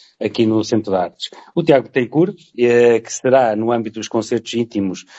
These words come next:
que vamos ter, eh, nomeadamente com o Pe-, Tiago Betancourt, agora em janeiro, já em fevereiro, posso já adiantar, o, com o Pedro Abunhosa,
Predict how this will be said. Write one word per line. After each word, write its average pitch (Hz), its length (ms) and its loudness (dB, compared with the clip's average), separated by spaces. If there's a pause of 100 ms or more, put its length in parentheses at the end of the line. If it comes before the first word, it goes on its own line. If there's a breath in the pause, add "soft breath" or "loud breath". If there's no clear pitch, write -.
(180 loud breath)
que 110 60 -14
vamos 113 320 0
ter, 117 280 2
eh, 104 220 -2
nomeadamente 110 1500 0 (400 loud breath)
com 127 140 4
o 117 40 0
Pe-, 113 300 2 (120)
Tiago 123 280 2
Betancourt, 117 480 0
agora 104 200 0
em 117 60 -2
janeiro, 110 400 -2
já 110 160 -2
em 117 40 -2
fevereiro, 113 460 0
posso - 340 -10
já 95 320 -2 (200 loud breath)
adiantar, 107 460 0
o, 98 100 -2
com 101 140 -8
o - 20 -6
Pedro 113 240 2
Abunhosa, 107 500 2